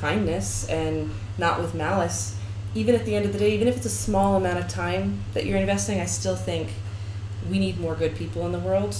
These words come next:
and I think it's worth my time to try and be a good person than to say, "Eh, fuck it." <laughs> Like, which, you know,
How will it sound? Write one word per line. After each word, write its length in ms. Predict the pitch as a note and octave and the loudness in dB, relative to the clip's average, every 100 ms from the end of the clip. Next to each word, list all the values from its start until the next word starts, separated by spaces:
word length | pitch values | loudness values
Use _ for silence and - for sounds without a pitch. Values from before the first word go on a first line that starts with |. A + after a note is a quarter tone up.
| - | -2
and 120 | E3+ | -2
I 20 | |
think 180 | E3+ F3 | 0 -2
it's 140 | E3+ | -4
worth 300 | D#3 D#3 D#3 | -4 -2 -2
my 180 | D#3+ D3+ | -2 -4
time 340 | D3+ D#3+ D#3 D#3 | -4 -4 -4 -4
to 160 | - - | -4 -6
try 400 | - E3 D3+ D3+ | -2 2 2 2
and 180 | D#3 | 0
be 140 | D3+ D3 | -2 -2
a 40 | |
good 200 | D3 C#3 | -2 -4
person 500 | D3 C#3+ F2+ F#2+ G2+ - - - | -2 -4 -2 -4 -4 -6 -8 -6
than 180 | E3 D#3+ | 0 0
to 120 | D#3 D#3+ | 0 -4
say, 420 | - D#3 D#3 - - | -2 -2 -2 -4 -4
"Eh, 180 | D3+ - - | -4 -4 -4
fuck 160 | - - | -4 -6
it." 60 | - - - - | -6 -2 2 8
<laughs> 320 | - G4+ D#4 | 10 12 12
Like, 180 | - - | 12 10
which, 380 | A#3 - - - - - - - - | 6 6 0 -2 -6 -8 -8 -8 -2
you 80 | C#4 | 12
know, 160 | - | 12